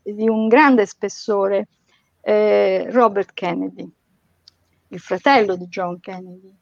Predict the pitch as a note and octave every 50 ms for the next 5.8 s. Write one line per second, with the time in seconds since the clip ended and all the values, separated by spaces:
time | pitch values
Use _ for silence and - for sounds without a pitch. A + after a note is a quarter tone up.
0 | _ _ _ G3 G3+ G3+ G#3 G3+ G3+ G3 G3 G3 G3 G3 F#3+ F#3+ F#3+ F3+ - -
1 | G3+ F3+ - A#3 A#3 A#3 A3+ G#3 F#3+ G3 G3+ - _ B3+ B3+ B3 G#3 F#3+ F3+ F3+
2 | G3+ A3 A#3+ C4 A#3+ A3+ G3 - - G3+ - _ _ _ - G#3+ D4 F4+ C#4+ -
3 | C#4 A3+ B3 A#3 A3 A3 A3+ A3+ A3 G#3 G3 F3+ - _ G3+ F#3+ F#3+ F#3+ F#3 -
4 | G3 F#3 G3+ G3 F#3+ G3 F#3 - G#3 G3 - - G3+ F#3 - G3+ F#3+ F#3 F#3 -
5 | G3 F#3+ - G#3 G#3 G#3 A3 G3 F3+ F#3 E3+ E3+ - _ A3